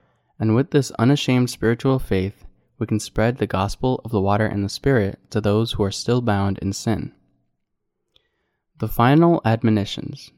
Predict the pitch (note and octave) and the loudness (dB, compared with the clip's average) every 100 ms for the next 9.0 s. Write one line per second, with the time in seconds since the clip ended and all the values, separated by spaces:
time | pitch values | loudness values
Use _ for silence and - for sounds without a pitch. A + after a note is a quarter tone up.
0 | _ _ _ _ _ _ _ _ _ _ | _ _ _ _ _ _ _ _ _ _
1 | _ - B2+ E3 - A#2+ A2+ A#2 A2+ G#2 | _ 0 2 2 4 2 2 0 0 -2
2 | - C3 - - G2+ G2 - F#2 G#2+ G#2+ | -2 -4 -4 -2 0 0 -2 -4 0 2
3 | A2+ G#2+ C3 A2+ F#2+ G2 - F#2+ F#2+ G2+ | 2 2 4 4 2 -4 -4 -2 -2 -4
4 | _ _ _ _ - G#2+ B2 A2 F#2+ - | _ _ _ _ -6 2 4 4 0 -8
5 | _ _ - A2+ C#3 G#2 F#2 F#2+ A2 - | _ _ -2 2 4 2 0 -2 -6 -14
6 | _ _ A#2 A#2 A2+ B2 D3 - G#2 A2+ | _ _ -6 0 2 4 2 2 0 0
7 | A#2 C3 - G#2 G#2 - - G2+ - A2+ | -2 -4 0 0 0 -4 -6 -2 2 2
8 | F#2 G#2 - _ _ G#2+ G#2+ G2 G2+ | 0 -4 -10 _ _ 0 2 2 -2